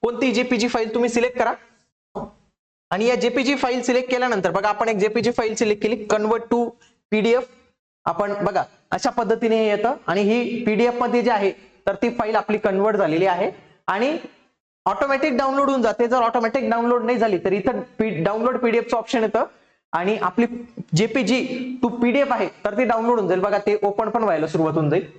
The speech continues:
तर जी काही असेल आपली, आता ही आपली इमेज होती, तर ही इमेज बघा, ही जी आहे, तर ती तुम्ही बघू शकता. आता ही इमेज आपली पीडीएफ फॉरमॅट मध्ये झालेली आहे, जेपीजी to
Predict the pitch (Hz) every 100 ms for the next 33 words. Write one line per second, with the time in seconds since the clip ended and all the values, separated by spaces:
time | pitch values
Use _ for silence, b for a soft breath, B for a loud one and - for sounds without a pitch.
0 | - _ _ - 175 151 214 247 254 -
1 | 208 - 190 - - - _ _ - 175
2 | 196 220 214 226 214 214 233 202 214 285
3 | - 202 185 214 220 208 208 208 202 233
4 | - - _ _ - 196 220 175 156 -
5 | 165 165 208 220 208 - - _ _ _
6 | 208 208 220 240 226 233 240 - - -
7 | 208 240 214 214 247 247 226 269 294 277
8 | 269 294 294 269 233 240 240 233 240 185
9 | 151 147 147 185 233 202 247 262 233 -
10 | 254